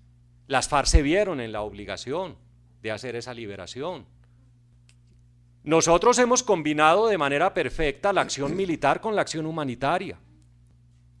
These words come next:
Este gobierno ha logrado acoplar como ningún otro gobierno las acciones de paz con las acciones de defensa.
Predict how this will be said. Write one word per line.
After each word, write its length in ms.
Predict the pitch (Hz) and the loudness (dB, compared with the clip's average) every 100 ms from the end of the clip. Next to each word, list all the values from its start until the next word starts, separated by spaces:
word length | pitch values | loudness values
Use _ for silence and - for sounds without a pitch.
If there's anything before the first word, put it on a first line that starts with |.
| _ | _
Este 480 | - 147 170 - 262 | -10 -4 0 6 10
gobierno 640 | 254 147 160 185 202 226 | 10 10 8 8 6 4
ha 80 | 226 | 6
logrado 640 | 226 214 202 170 185 190 - | 4 4 4 2 0 -8 -4
acoplar 720 | - 165 - 156 - 190 254 247 | 4 4 4 0 4 4 4 2
como 200 | 175 131 | -2 -2
ningún 360 | 135 135 180 | -2 -4 -2
otro 240 | 202 208 208 | -4 -4 -4
gobierno 600 | 185 123 135 131 156 180 - _ _ _ _ _ _ | -2 -2 -4 -6 -8 -18 -20 _ _ _ _ _ _
las 240 | - 143 147 | 0 2 2
acciones 460 | 139 143 165 214 | -2 -2 0 0
de 120 | 190 | 0
paz 260 | - 170 202 | 2 2 2
con 120 | 240 | 0
las 160 | 196 - | -2 -2
acciones 440 | - - 147 160 | -6 -4 -4 -2
de 100 | 147 | -2
defensa. 600 | 120 107 165 214 - 87 | 0 0 -4 -6 -10 -16